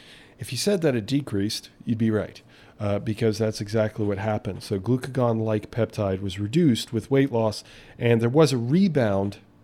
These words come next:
with partial weight gain, as we saw with, uh, insulin as well. Um, also, G L P reduces appetite and also, uh, glucagon release. Glucagon is what affects blood sugar levels,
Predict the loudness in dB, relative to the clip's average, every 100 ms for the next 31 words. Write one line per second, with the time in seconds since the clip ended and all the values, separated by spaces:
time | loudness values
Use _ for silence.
0 | _ -2 -2 -8 -10 0 0 0 0 0
1 | 0 0 0 -2 -4 -4 -4 -6 -8 -10
2 | -6 -6 -6 -12 -20 -14 -2 2 2 0
3 | -4 -6 -8 -6 -2 -2 -2 -4 -6 -4
4 | -2 -2 -6 -16 _ -20 -20 -20 -10 -4
5 | -2 -2 0 0 4 4 4 4 4 4
6 | 2 0 0 0 0 -2 -2 -2 -2 -4
7 | -4 -4 -6 -6 -4 -4 -6 -14 -6 -4
8 | -2 0 0 0 -6 -20 -20 -8 -4 -4
9 | 0 0 0 -4 -6 -6 -6 -8 -10 -10
10 | -12 -16 _ -4 -2 -2 -4 -2 -2 -2
11 | -4 -4 -4 -4 -6 -4 -4 -4 0 0
12 | 0 -4 -6 -6 -6 -8 -10 -14